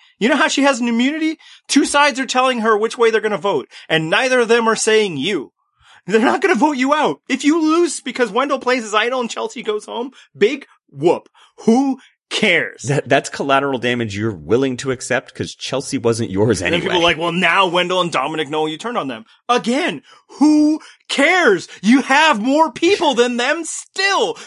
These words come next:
Speaker 1: because they no longer have you. Uh, g-, people stop being so goddamn afraid. I don't, what I didn't, I understand why she might be afraid. I'm going to get into this in a second. I don't get it for why Survivor fans on their couches are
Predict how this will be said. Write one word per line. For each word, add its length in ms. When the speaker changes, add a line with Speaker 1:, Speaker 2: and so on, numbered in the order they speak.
Speaker 1:
because 400
they 200
no 160
longer 460
have 280
you. 560
Uh, 60
g-, 100
people 320
stop 340
being 240
so 160
goddamn 440
afraid. 460
I 100
don't, 260
what 140
I 180
didn't, 260
I 180
understand 640
why 200
she 200
might 180
be 100
afraid. 300
I'm 100
going 200
to 60
get 160
into 160
this 100
in 60
a 20
second. 300
I 140
don't 200
get 140
it 100
for 180
why 320
Survivor 640
fans 800
on 280
their 280
couches 680
are 260